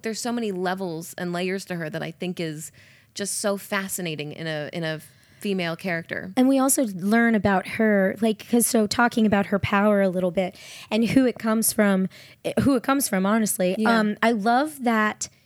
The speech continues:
Speaker 2: she tells the story. So when, um,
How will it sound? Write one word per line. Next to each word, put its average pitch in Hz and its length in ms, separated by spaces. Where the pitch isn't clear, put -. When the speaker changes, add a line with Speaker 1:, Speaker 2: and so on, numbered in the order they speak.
Speaker 2:
she 269 500
tells 226 420
the 190 100
story. 196 720
So 247 360
when, 240 340
um, 208 340